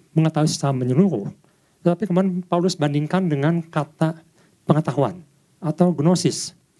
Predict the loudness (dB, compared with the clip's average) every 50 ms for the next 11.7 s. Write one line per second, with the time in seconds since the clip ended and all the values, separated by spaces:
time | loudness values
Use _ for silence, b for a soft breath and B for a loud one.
0 | b b b b b b b b 2 2 4 4 2 0 0 2 0 0 0 0
1 | -2 -2 -4 -4 -2 -2 -4 -2 -2 -2 -4 -4 -4 -4 -2 0 0 0 -2 -4
2 | -8 -10 -14 _ _ _ _ _ _ _ 2 2 2 2 2 -2 -4 -12 _ _
3 | _ _ _ _ _ _ b b b b b b b -2 0 0 0 0 -4 -6
4 | -4 -6 -4 -2 -2 -4 -4 -4 -6 -4 -4 -4 -4 -4 -6 -6 -6 -6 -8 -8
5 | -6 -4 -2 -2 -2 -2 -6 -8 -20 -20 _ _ _ _ _ _ _ _ _ -12
6 | -4 0 0 0 0 0 -2 -2 -4 -2 -2 -2 -2 -2 -2 -4 -4 -4 -4 -4
7 | -2 -2 -2 -2 -4 -8 -14 -20 _ _ _ _ B B B B B B B B
8 | B B 4 4 4 4 2 0 0 0 -4 -2 -4 -8 -8 -10 -14 _ _ _
9 | _ _ _ _ _ _ _ _ 0 2 2 2 -2 -2 -4 -4 -4 -6 -10 -12
10 | _ _ _ _ _ _ _ _ _ _ _ _ _ _ _ _ _ _ _ _
11 | _ 0 2 2 4 4 2 0 -2 -4 -4 -4 -6